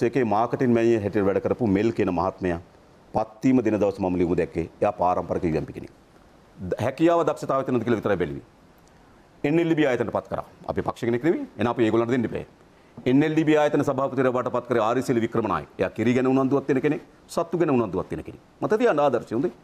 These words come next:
එයා වාහනේ ගත්තෙත් නෑ, පඩි ගත්තෙත් නෑ. අපි පත් කරේ නෑ දේශපාලන නියෝජිතයෝ. මම පත් කරා කුසලක්ෂණ මණ්ඩලයේ සභාපතිවරයා. අපිට උදව් කරපු, ආධාර කරපු කෙනා නෙවෙයි පත් කරේ.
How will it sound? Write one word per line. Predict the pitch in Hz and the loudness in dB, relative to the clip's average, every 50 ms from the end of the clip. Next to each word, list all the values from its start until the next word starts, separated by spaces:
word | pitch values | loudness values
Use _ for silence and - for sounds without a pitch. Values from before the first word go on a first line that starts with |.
| _ _ _ _ _ _ - - _ _ _ - | _ _ _ _ _ _ -20 -20 _ _ _ 0
එයා | - 139 151 151 139 | 2 2 2 2 2
වාහනේ | 139 139 143 156 165 160 151 | 2 2 2 2 0 0 0
ගත්තෙත් | 156 147 - 147 - | -2 -2 -2 -2 -2
නෑ, | 147 139 - | -2 -2 -2
පඩි | 123 107 123 | -2 -2 0
ගත්තෙත් | 123 117 - - 92 - - | -2 -2 -2 -4 -6 -6 -8
නෑ. | 73 - - - _ _ _ _ - | -10 -10 -12 -18 _ _ _ _ -12
අපි | - 107 95 117 | -8 -6 -4 -4
පත් | 113 101 - | -4 -4 -4
කරේ | - 101 92 90 | -4 -2 -2 -2
නෑ | 85 80 | 0 0
දේශපාලන | 87 85 90 110 113 120 | 0 -2 -2 -2 -2 0
නියෝජිතයෝ. | 143 156 170 165 180 - 214 - - - _ _ _ _ _ _ _ - - - - - | 2 2 2 0 0 -6 -10 -12 -14 -20 _ _ _ _ _ _ _ -20 -20 -20 -10 -4
මම | - 139 139 139 | -4 -2 -2 -2
පත් | 160 147 - - | -4 -4 -2 -2
කරා | 175 160 160 | -2 -2 -2
කුසලක්ෂණ | - 147 143 175 165 156 - 170 160 | -2 0 0 0 0 0 0 -2 0
මණ්ඩලයේ | 156 147 143 127 - | 0 0 0 0 0
සභාපතිවරයා. | 131 107 113 110 - - - - - - - - - _ _ _ _ _ _ _ _ _ _ _ _ _ - | -2 -2 -2 -4 -4 -6 -8 -8 -8 -10 -12 -16 -20 _ _ _ _ _ _ _ _ _ _ _ _ _ -8
අපිට | - - - 190 170 180 | -6 -4 -2 0 2 2
උදව් | 147 127 120 123 123 120 | 2 2 2 2 0 0
කරපු, | 139 123 - 123 | -2 -2 -2 -2
ආධාර | 104 101 98 101 110 104 | -2 0 0 0 -2 -2
කරපු | 107 113 98 | -2 -4 -4
කෙනා | 117 101 101 | -4 -2 -2
නෙවෙයි | 104 107 107 - | 0 -2 -2 -2
පත් | 110 - - | -4 -4 -2
කරේ. | 170 170 185 | -2 -2 -2